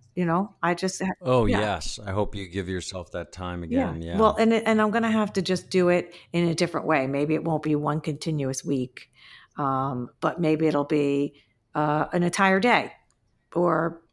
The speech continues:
Speaker 1: you know,
Speaker 2: Right.
Speaker 1: or every single morning that, you know, I get up, you know,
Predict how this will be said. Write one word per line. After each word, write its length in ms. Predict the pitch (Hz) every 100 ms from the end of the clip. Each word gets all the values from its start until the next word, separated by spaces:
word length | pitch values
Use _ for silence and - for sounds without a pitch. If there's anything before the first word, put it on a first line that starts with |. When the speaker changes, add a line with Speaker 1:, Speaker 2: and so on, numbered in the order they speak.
| -
Speaker 1:
you 100 | 180
know, 80 |
Speaker 2:
Right. 180 | 165 170
Speaker 1:
or 180 | 180 180 202
every 260 | 185 208
single 260 | 202 202 196
morning 540 | 208 226 190 147 131 - - _
that, 160 | - 165
you 80 | 165
know, 360 | 165 160 160 -
I 260 | 156 151 151 _ _ _ _
get 180 | 185 180
up, 300 | 180 180 _ _ _ _
you 120 | 180
know, 140 | 135